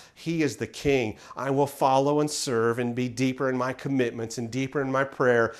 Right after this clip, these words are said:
and hold more strength in my faith to follow after him, the anointed, the Christ,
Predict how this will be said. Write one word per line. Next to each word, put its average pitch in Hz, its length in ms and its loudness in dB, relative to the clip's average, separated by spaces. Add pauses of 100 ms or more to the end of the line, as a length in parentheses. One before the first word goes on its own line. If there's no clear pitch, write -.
(160)
and 127 140 4
hold 139 260 6
more 143 400 4
strength 131 840 -6 (360)
in 123 260 0
my 113 300 2
faith 117 840 -6 (1500)
to 165 100 -18
follow 135 400 2
after 131 300 2
him, 123 340 0
the 123 160 -2
anointed, 120 680 -2
the 107 60 -8
Christ, - 760 -10